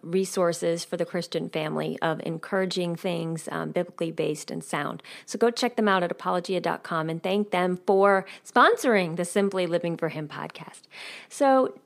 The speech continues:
I wanted to talk today, like I said, part two of this two-part series. Last week was more of the technical stuff. That's why Steve was here. He's good at that stuff. Um, more of the technical, um, how to start a garden.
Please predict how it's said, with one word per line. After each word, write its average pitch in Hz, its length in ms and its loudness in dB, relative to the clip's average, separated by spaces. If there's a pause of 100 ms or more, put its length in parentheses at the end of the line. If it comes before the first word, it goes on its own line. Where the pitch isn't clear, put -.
(100)
I 247 80 2
wanted 381 280 0
to 392 80 0
talk 269 260 0
today, 262 420 2
like 226 200 0
I 233 40 2
said, 220 300 0
part 240 320 2
two 262 440 2
of 190 160 0
this 202 220 4
two-part 233 520 0
series. 214 540 2
Last 214 260 2
week 226 120 0
was 214 140 0
more 208 140 2
of 190 100 -2
the 185 60 -2
technical 196 560 -2
stuff. 180 400 0
That's 185 180 -2
why 185 120 0
Steve 180 340 -4
was 165 140 -2
here. 180 200 0
He's 185 160 0
good 180 180 2
at 160 120 -4
that 160 200 -4
stuff. 165 320 -2 (520)
Um, 165 340 4 (300)
more 202 200 6
of 196 120 0
the 196 80 -2
technical, 185 840 0 (440)
um, 165 520 2
how 190 280 2
to 180 500 0
start 156 320 -2
a - 20 -4
garden. 151 480 -4